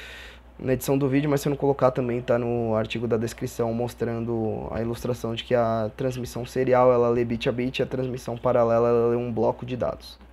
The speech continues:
certo? Conclusão, creio que seja relevante responder às falácias de envenenamento de poço devido à frustração de Favaro com seu passado libertário e os demais espantalhos que demonstram falta de leitura daquilo que se critica.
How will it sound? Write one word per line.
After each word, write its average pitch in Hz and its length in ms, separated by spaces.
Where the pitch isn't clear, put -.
certo? 110 220
Conclusão, 180 460
creio 165 320
que 165 80
seja 160 240
relevante 151 460
responder 131 340
às 123 160
falácias 120 420
de 127 60
envenenamento 120 640
de 123 80
poço 139 380
devido 127 320
à - 20
frustração 123 480
de - 100
Favaro 135 460
com 160 140
seu 143 160
passado 135 340
libertário 151 500
e 156 40
os 151 60
demais 139 280
espantalhos 131 560
que - 80
demonstram 120 420
falta 120 320
de 131 80
leitura 135 400
daquilo 143 380
que - 100
se - 120
critica. - 500